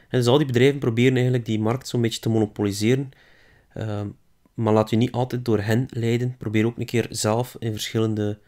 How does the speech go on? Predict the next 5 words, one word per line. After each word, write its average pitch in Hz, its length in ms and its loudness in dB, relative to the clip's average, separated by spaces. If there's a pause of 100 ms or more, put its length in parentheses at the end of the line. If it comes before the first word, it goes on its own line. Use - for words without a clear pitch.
(320)
ehm, 95 520 -6 (460)
kaarten-apps - 760 -2
te 98 100 -8
gaan 98 180 -10
zoeken. - 300 -12